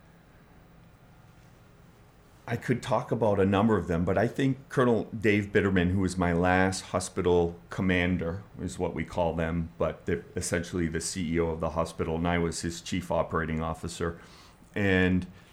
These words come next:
uh, Colonel Bitterman was a really strong leader. He was a different type of leader, though, unlike what m-,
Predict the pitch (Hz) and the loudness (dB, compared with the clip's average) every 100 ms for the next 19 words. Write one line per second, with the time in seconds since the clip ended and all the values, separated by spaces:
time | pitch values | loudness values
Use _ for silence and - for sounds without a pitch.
0 | - - - - - 90 - 139 127 104 | -20 -20 -20 -14 -6 -6 0 4 4 4
1 | 107 113 98 85 87 87 - - - - | 4 4 4 2 0 -4 -12 -20 -20 -20
2 | - - - - - - - - - - | -20 -20 -20 -20 -20 -20 -20 -20 -20 -20
3 | - - - - 101 98 87 90 101 113 | -20 -20 -20 -8 0 0 2 0 2 4
4 | 101 95 87 - 104 95 90 87 90 90 | 6 4 2 -2 2 4 4 4 2 2
5 | 85 - - 110 131 139 143 202 160 - | 0 -2 -10 -2 0 0 0 -2 -4 -2
6 | 113 98 85 80 92 87 82 82 82 80 | -2 0 -2 -2 -2 0 0 -2 -2 0
7 | 78 - - - 117 113 120 110 98 - | -2 -6 -16 -4 0 2 2 0 0 0
8 | 104 98 | 0 -2